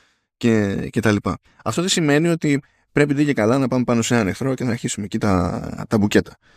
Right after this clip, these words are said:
Μπορεί να είναι σε απόσταση και να μας έχει αντιληφθεί. Μπορεί να είναι σε απόσταση και να είναι στη διαδικασία του να μας αντιληφθεί για πρώτη φορά. Ή να είναι τελείως ανυποψίαστος.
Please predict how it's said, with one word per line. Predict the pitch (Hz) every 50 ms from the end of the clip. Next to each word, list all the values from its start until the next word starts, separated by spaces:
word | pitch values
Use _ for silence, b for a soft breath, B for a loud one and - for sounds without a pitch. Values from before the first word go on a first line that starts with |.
| b b b
Μπορεί | b 107 101 101 110 135
να | 131 131 123 123
είναι | 131 139 139
σε | 131 - 131
απόσταση | 120 113 - 131 113 - - 127 - - 135
και | - 135
να | 123
μας | 123 120 117 -
έχει | 131 127
αντιληφθεί. | 127 123 120 120 120 - - 107 85 - _ _ _
Μπορεί | - - 95 95 101 120 123
να | 123 110 107
είναι | 117 120 127 -
σε | - - 104
απόσταση | 98 - 131 131 - - 151 - - - 135 131 117
και | - - 113 113
να | 113 110 107 110
είναι | 117 127 131 131
στη | 127 - _ _ _ _ _ - 131
διαδικασία | 117 113 120 113 110 113 113 - 123 110 - - 151 151 131 113 101
του | - - 107 101
να | 101 95 98 95 - - _ _ _ _ _ _ _ _ _
μας | - 113 110 101 - -
αντιληφθεί | 101 101 95 - _ - 160 143 117 107 101 - - 107 95 85
για | 80 90 98
πρώτη | 104 98 87 95
φορά. | - 78 78 85 85 b b b b b b b b
Ή | b 156 175
να | 180 160 139
είναι | 151 170
τελείως | 175 170 156 165 -
ανυποψίαστος. | 151 156 151 151 - - 156 120 101 - - - - -